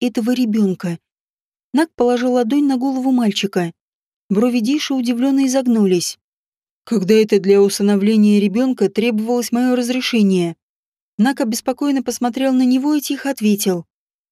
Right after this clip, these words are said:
«Просто его отцом раньше был Жейш Део Агладош».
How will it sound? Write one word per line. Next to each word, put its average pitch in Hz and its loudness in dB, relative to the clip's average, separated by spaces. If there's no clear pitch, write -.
«Просто 214 0
его 214 2
отцом 226 0
раньше 208 0
был 180 0
Жейш 226 0
Део 254 2
Агладош». 226 0